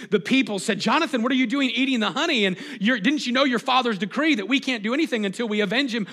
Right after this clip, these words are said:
of the enemies, of his enemies, of the Philistines?" And Jonathan basically says, "Man, that's, that's foolishness. We need the nourishment. Listen, eat up." And the people, they kinda go too far.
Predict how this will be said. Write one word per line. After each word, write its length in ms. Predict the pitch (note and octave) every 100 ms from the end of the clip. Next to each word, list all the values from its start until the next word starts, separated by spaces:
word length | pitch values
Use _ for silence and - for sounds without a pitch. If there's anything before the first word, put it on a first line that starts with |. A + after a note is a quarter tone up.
| - A#3
of 200 | A3+ F3+
the 100 | A3
enemies, 340 | D4+ C4+ G#3+
of 140 | G3+
his 160 | F#3 A3+
enemies, 380 | B3 D#4+ B3+ G3
of 80 | G3
the 80 |
Philistines?" 680 | G3 D4+ F4 E4+ C4 G#3 F#3
And 120 | F3+
Jonathan 460 | F#3 A3 G#3+ G#3 F3 - - -
basically 460 | A3 C4 A3+ G#3
says, 280 | G3 A3 G3
"Man, 200 | F#3 A3+
that's, 180 | A3 A3
that's 240 | A3+ G#3+
foolishness. 760 | - C#4 E4 F#4 D4 G3 F3 E3
We 200 | G3+ B3+
need 240 | A#3+ D4
the 80 | B3
nourishment. 640 | G#3 B3 D4 C#4 A3 F#3 - - A3+
Listen, 340 | D4 D4+ G#3+
eat 240 | G#3+ C#4 B3+
up." 260 | C#4 A#3+
And 80 | G3
the 60 | F#3
people, 420 | - C#4 A3 F#3+
they 140 | G3+
kinda 220 | G3+ G#3
go 160 | F3+ F#3
too 320 | - B3+ A#3
far. 440 | - E3 C#3 D#3+